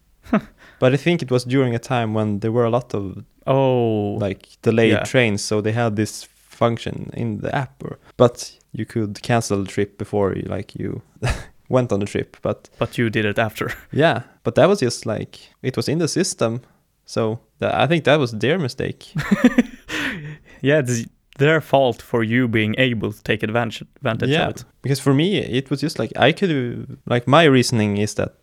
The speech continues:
Speaker 2: yeah, I, I'm just checking around the app, and then, "Oh, I can cancel this. Okay, I can't," I just accidentally pressed the button.
Speaker 1: <laughs> Yeah.
Speaker 2: And then, and then I get a <laughs> full refund. It was, like,
Speaker 1: Yeah.
Speaker 2: insane. It was, like, uh, eight, six or eight hundred kroner. It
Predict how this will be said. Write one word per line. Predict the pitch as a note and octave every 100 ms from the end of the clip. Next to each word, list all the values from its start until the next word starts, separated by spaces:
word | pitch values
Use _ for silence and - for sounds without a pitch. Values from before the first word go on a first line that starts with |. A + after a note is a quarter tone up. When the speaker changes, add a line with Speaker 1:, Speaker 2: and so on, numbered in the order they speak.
| -
Speaker 2:
yeah, | - C#3+ A#2+
I, | C3+
I'm | D3 C3+ C3+ D#3+
just | D3+ -
checking | - C#3 C#3+
around | C#3 C3+
the | A2+
app, | D#3 -
and | A#2+
then, | B2 A2
"Oh, | A2+ G3+
I | B2
can | C3
cancel | A2+ D3 G#3 -
this. | G2 -
Okay, | - A#2 A2
I | -
can't," | - - - _ -
I | B2
just | C#3 - -
accidentally | C3 D3 C3 C#3+ D#3+
pressed | A#2 C#3 D3 -
the | A2 G#2+ G#2 _ - - _ -
button. | C3 C#3 C3 B2
Speaker 1:
<laughs> | D#3+ C#3+ F3+ - - - - - - - -
Yeah. | D3 A#2+ A#2
Speaker 2:
And | A#2+
then, | A#2+ F3+ F#3 - -
and | D3+
then | F3 A#3+
I |
get | A3+
a | G#3+
<laughs> | -
full | - - -
refund. | G#3 B3 C3+ B2
It | D#3
was, | E3
like, | -
Speaker 1:
Yeah. | D3
Speaker 2:
insane. | C3 C3 B2 C#3+ A#2+ - - - - - -
It |
was, | D3 F#3
like, | B2+ - -
uh, | C3 - - - - _
eight, | C#3 C3 -
six | - C#3+ - -
or | B2
eight | C3 B2
hundred | B2 A2+ G#2+ G2+ -
kroner. | C#3 D#3+ -
It | -